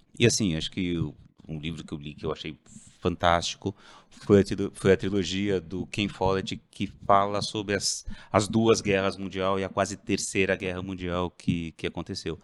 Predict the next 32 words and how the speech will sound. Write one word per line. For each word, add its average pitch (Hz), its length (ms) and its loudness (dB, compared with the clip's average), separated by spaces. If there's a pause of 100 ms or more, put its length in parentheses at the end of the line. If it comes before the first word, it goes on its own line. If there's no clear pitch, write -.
(400)
Só - 180 -4
que 175 80 0
eu - 20 4
tenho, 165 240 4
eu 143 100 4
tenho 147 140 -6
um 143 40 -8
problema. 120 240 -2
Depois 196 180 4
desse 160 180 -4
livro, 117 220 -6
acho 95 100 -6
que - 80 -12
eu - 20 -8
li 123 80 -12
mais 127 180 -16
uns, 107 320 -18
eu, 139 180 -4
eu 147 100 2
leio, 160 340 2
eu 135 100 0
leio 139 220 0
muito, 107 540 -6
eu 90 100 -4
gosto 104 300 -2
muito 98 240 0
de 98 80 0
ler, 90 300 2
leio 92 200 -2
muito 90 260 -4
e - 20 -20
tal. - 260 -4